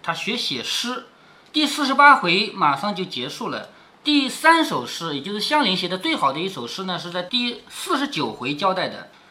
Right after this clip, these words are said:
正说话之间，只见几个丫头并老婆子忙忙地走来。你看啊，来了几个丫头，还有老太婆，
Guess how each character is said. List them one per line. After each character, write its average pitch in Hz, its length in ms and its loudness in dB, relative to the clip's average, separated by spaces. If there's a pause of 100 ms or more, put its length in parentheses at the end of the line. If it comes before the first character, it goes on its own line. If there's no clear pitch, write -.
(220)
正 330 280 6
说 339 300 4
话 262 200 8
之 240 180 -6
间， 247 320 -2 (260)
只 175 160 -2
见 240 320 0
几 175 220 2
个 226 80 0
丫 311 280 10
头 185 360 2 (160)
并 214 280 2
老 165 220 6
婆 247 240 2
子 196 160 0
忙 180 320 8
忙 185 180 6
地 180 120 2
走 123 140 -6
来。 107 280 -6 (160)
你 165 100 -6
看 170 140 6
啊， 151 300 4 (220)
来 226 120 8
了 311 140 6
几 202 280 4
个 262 120 0
丫 330 240 12
头， 175 340 6
还 208 140 0
有 196 320 2 (260)
老 180 140 6
太 254 100 4
婆， 170 440 2